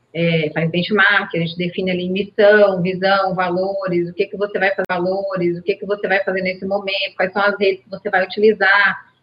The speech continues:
daqui quanto tempo, como, quanto você vai investir, tem isso, tem o Canvas no final e ok. E a gente fala muito de a gente aproveitar melhor o nosso capital relacional, né?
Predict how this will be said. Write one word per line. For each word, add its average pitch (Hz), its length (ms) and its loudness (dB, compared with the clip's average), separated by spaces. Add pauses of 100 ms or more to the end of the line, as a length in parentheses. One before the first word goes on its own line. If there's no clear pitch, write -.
(120)
daqui 190 220 0
quanto 214 280 0
tempo, 214 400 0
como, 226 360 2 (140)
quanto 240 320 2
você 202 240 0
vai 190 200 -2
investir, 226 520 2
tem 247 300 2
isso, 233 120 -2
tem 202 120 2
o 196 100 -6
Canvas 196 400 0
no 190 120 -4
final 196 340 2
e 214 100 8
ok. 151 480 0 (720)
E 208 120 4
a 220 80 6
gente 240 320 0
fala 262 400 2
muito 208 360 -4
de 185 60 -6
a 190 80 -4
gente 190 200 -10
aproveitar 226 640 2
melhor 220 300 0
o 214 60 -2
nosso 214 180 -4
capital 214 340 -2
relacional, 202 680 0
né? 185 200 -2